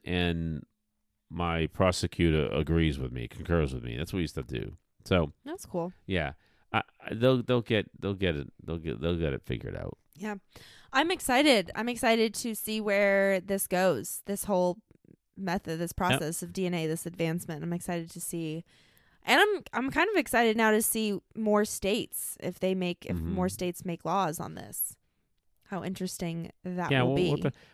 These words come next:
Speaker 1: we'll have to go dig up some cases in Montana, see what happens too, see how this
Speaker 2: So far, that, that's
Speaker 1: pans
Speaker 2: like I
Speaker 1: out,
Speaker 2: said,
Speaker 1: yeah.
Speaker 2: the, the, the, it was the Lover's Lane episode. That so far is
Speaker 1: Mm-hmm.
Speaker 2: the only one. I'll, I'll keep, I'll keep an eye on the Montana news for you.
Speaker 1: Yeah. All right, so you can go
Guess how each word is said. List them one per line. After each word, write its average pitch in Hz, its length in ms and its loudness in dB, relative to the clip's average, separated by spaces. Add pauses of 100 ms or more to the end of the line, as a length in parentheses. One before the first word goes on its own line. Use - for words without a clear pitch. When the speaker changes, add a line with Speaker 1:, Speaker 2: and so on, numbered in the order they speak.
Speaker 1:
we'll 160 100 6
have 170 80 8
to 170 60 4
go 160 100 8
dig 135 260 4
up 131 120 4
some 117 160 -2
cases 107 400 4
in 90 80 4
Montana, 87 520 2
see 87 140 -2
what 73 140 2
happens 65 420 -8
too, 62 380 -4
see 82 220 -4
how 73 100 -4
this - 260 -10 (240)
Speaker 2:
So 254 180 6
far, 370 200 8
that, 233 180 0
that's 240 260 2
Speaker 1:
pans 87 140 4
Speaker 2:
like 85 140 6
I - 80 8
Speaker 1:
out, 82 60 6
Speaker 2:
said, 87 60 6
Speaker 1:
yeah. 87 320 6
Speaker 2:
the, 190 60 -10 (180)
the, 190 580 2 (580)
the, 185 160 2
it 185 60 0
was 196 140 0
the 220 80 2
Lover's 214 380 6
Lane 196 240 0
episode. 170 680 -2 (160)
That 180 320 0
so - 300 -4
far 185 180 4
is 190 80 4
Speaker 1:
Mm-hmm. 190 80 -4
Speaker 2:
the - 100 -4
only 175 160 0
one. 170 240 0
I'll, 160 200 -6 (200)
I'll 214 120 -6
keep, - 260 -2
I'll 240 140 6
keep 320 180 0
an 262 100 2
eye 247 140 8
on 233 140 6
the 214 80 0
Montana 196 480 -2
news 170 480 -4
for 160 160 -2
you. 151 240 -4
Speaker 1:
Yeah. 73 200 -2 (320)
All 143 60 12
right, 160 180 6
so - 120 4
you 139 180 8
can 196 160 -8
go 156 560 10